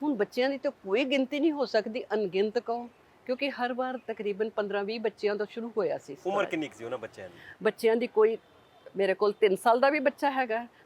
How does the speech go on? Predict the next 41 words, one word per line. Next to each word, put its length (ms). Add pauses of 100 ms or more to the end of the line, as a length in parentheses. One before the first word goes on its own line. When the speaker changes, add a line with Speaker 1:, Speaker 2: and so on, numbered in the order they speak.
(100)
Speaker 1:
ਤੇ 80
ਕੋਈ 240
ਪੰਦਰਾਂ 380
ਸਾਲ 260
ਦਾ 100
ਵੀ 120
ਬੱਚਾ 340
ਹੈਗਾ। 320 (340)
ਔਰ 60
ਸਿੱਖਣ 400
ਵਾਲਿਆਂ 300
ਦੇ 80
ਵਿੱਚੋਂ 440 (280)
ਜਿਹੜੀਆਂ 260
ਔਰਤਾਂ 500
ਆ 80
ਜਾਂਦੀਆਂ 380
ਸੀ, 120
ਤਕਰੀਬਨ 520
ਇੱਕ 220
ਦੋ 160
ਅੰ-, 220 (120)
ਅੰ-, 60 (120)
ਅੰਗਰੇਜ਼ 340
ਜਿਹੜੀਆਂ 320
ਸੀ, 200 (300)
ਉਹ 100
ਕਹਿੰਦੇ 220
ਸੀ, 240
ਅਹ, 880 (600)
"Please, 240 (480)
my 40
husband, 460
he 300
is 20
Punjabi, 760 (420)
I 40
want 220
to 140
learn 260
Punjabi।" 580